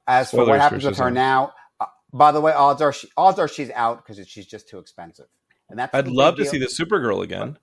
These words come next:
Speaker 1: But, but the big deal about Cavill, Affleck, and Godot very much is they're expensive. They don't
Speaker 2: Mm-hmm.
Speaker 1: wanna spend the money. They wanna reset the thing and do it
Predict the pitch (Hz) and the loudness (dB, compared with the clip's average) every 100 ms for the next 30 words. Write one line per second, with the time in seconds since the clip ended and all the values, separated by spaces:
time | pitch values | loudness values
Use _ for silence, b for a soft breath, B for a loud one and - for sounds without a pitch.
0 | - 120 135 131 139 147 127 190 180 208 | -14 -8 -6 -4 -4 -4 -6 -6 -2 0
1 | 180 170 - - 151 151 165 156 139 135 | 0 0 -4 -2 -2 0 -4 -4 -2 -4
2 | - 135 123 - 123 113 113 113 107 104 | -6 -10 -10 -10 -8 -4 -2 0 2 0
3 | 101 101 _ _ 107 95 101 131 139 131 | -6 -12 _ _ -20 -10 0 2 2 0
4 | 113 107 - 104 101 95 98 98 98 95 | -2 -2 -4 -10 -10 -10 -6 -4 -6 -8
5 | - - - - 110 113 - 117 110 98 | -18 -20 -8 0 0 0 -2 -2 -2 -4
6 | 98 95 104 104 - 107 107 104 110 110 | -4 -6 -10 -12 -10 -8 -6 -6 -4 -4
7 | 107 104 104 _ _ 101 104 101 98 - | -6 -6 -8 _ _ -6 -2 -2 -4 -10
8 | - 113 117 143 - 151 139 135 - 117 | -16 -6 0 0 2 0 0 -6 0 0
9 | 113 107 101 101 101 | 0 -6 -8 -6 -6